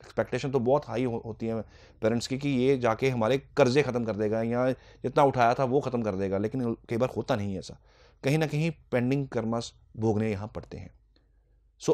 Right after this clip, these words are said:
क-, अ, उसके बाद आपकी कुंडली पे आता हूँ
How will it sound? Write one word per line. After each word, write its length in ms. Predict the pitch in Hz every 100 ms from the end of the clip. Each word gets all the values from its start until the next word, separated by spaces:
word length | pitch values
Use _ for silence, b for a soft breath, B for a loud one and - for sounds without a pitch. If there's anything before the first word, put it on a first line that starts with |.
| - 139
क-, 40 |
अ, 260 | 117 127 -
उसके 340 | 135 - 165
बाद 720 | 165 104 135 165 175 180 185 175
आपकी 440 | 123 131 - 160 165
कुंडली 540 | - _ - 151 175
पे 120 | 151
आता 180 | 107 104
हूँ 240 | 104 175